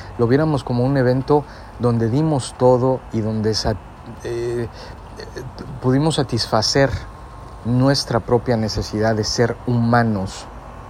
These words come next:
y de vivir esa experiencia humana al máximo, y que conquistamos el miedo, y que conquistamos las inseguridades, y que conquistamos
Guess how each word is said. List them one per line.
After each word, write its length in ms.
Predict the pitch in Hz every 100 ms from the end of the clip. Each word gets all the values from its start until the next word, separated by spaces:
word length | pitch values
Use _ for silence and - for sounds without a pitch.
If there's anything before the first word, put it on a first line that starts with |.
| - - - - - -
y 80 | 123
de 100 | 113
vivir 300 | 110 110 131
esa 180 | 135 -
experiencia 480 | - 120 120 120 123
humana 400 | 113 117 117 107
al 140 | 107
máximo, 580 | 110 127 127 - 101 92 87 - - - - - - -
y 80 | 110
que 140 | 123
conquistamos 760 | - 117 123 - 135 143 147 127
el 160 | 110
miedo, 680 | 107 117 127 127 110 101 92
y 80 | 113
que 120 | 107
conquistamos 720 | 104 117 104 110 - 135 147 127
las 220 | 117 -
inseguridades, 1000 | 107 104 107 107 104 107 117 123 110 -
y 40 |
que 120 | 104 107
conquistamos 720 | 110 107 110 - 127 147 -